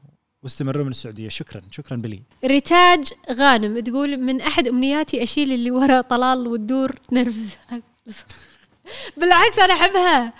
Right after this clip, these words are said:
Speaker 1: وايد ناس متنرفزين.
Speaker 2: أنا أحبها.
Speaker 1: ترى
Speaker 2: لا، لا، في وايد ناس يبون يعرفون منو اللي بالصور.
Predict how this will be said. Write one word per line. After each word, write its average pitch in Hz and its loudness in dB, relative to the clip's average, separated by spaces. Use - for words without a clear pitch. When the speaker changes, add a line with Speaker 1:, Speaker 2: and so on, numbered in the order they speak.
Speaker 1:
وايد 202 -2
ناس 190 -4
متنرفزين. 165 -10
Speaker 2:
أنا 392 2
أحبها. 370 -2
Speaker 1:
ترى 190 2
Speaker 2:
لا، 320 4
لا، 339 4
في 339 -2
وايد 370 6
ناس 427 4
يبون 330 2
يعرفون 285 4
منو 311 2
اللي 277 2
بالصور. 247 -2